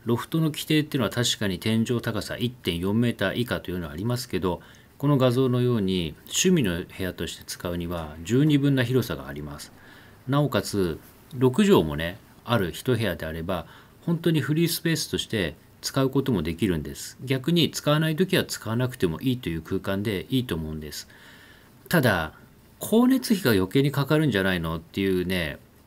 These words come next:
現実的な方もやっぱりいらっしゃいます。であれば、ぜひね、ご安心ください。過去の動画で何本も出していますけど、どこの部屋にいてもこの建物はエアコン一台で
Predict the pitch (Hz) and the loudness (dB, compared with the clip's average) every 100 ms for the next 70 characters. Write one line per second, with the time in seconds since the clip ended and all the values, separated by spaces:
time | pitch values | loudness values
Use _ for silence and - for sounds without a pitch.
0 | - - - 139 135 131 127 120 120 117 | -20 -4 4 4 4 2 0 2 2 2
1 | 104 85 78 - 80 - 98 92 - 82 | 0 -2 -4 -4 -6 -4 -4 -2 -2 -4
2 | 90 - - - - _ _ - - - | -6 -10 -16 -20 -20 _ _ -20 -20 -12
3 | 127 147 147 156 151 139 107 76 73 90 | 0 0 2 -2 0 0 -2 -4 -12 -4
4 | 113 113 82 76 - 107 120 98 107 90 | 2 2 0 -6 0 4 4 4 0 -2
5 | 90 78 76 65 - - 147 143 110 87 | -4 -4 -6 -10 -12 0 2 4 2 2
6 | 92 90 87 90 113 104 85 76 73 92 | 2 2 0 0 2 2 -2 -4 -2 -2
7 | - - 80 78 78 - 82 85 78 - | -2 -4 -6 -6 -8 -8 -6 -6 -8 -16
8 | - - - - 160 170 151 - 104 90 | -20 -20 -20 0 2 4 4 2 0 0
9 | 80 78 80 80 113 107 104 110 98 80 | -2 -4 -6 -2 0 0 -2 -2 -2 -2
10 | 71 104 123 127 127 123 123 123 117 120 | -2 0 0 0 0 0 0 2 2 2
11 | 123 - | 0 -2